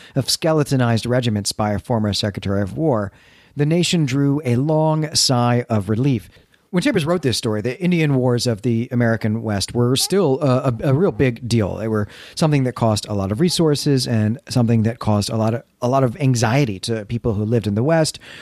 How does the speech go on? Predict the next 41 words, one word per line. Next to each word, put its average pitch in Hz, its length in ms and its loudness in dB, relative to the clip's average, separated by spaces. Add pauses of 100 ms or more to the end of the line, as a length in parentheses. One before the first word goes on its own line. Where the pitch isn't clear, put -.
(180)
or 160 260 0
who 156 260 0
simply 151 280 2
depended 131 420 2
on 104 160 0
the 107 120 0
ability 113 360 2
to 104 80 0
safely 110 400 0
transport 113 800 -2
goods 110 340 -2
or 92 160 -4 (140)
people 180 300 0
from 107 220 -2
one 117 260 2
coast 107 400 -2
to 113 260 2
the 110 440 -2
other. 110 360 2 (680)
And 170 100 2
this, 220 160 0
this 208 320 -2
notion, 120 320 0
this 190 160 2
idea 143 300 2
of 107 80 -2
how 139 440 0
those 131 360 0
wars 107 420 -2
might 107 300 -2
come 107 220 0
to 107 160 0
an 104 80 0
end 107 300 0
is 101 280 -4
interesting. 101 560 0
Uh, 123 300 -8
it 165 100 -14
really 156 240 -4
kind 165 180 0
of 113 100 -2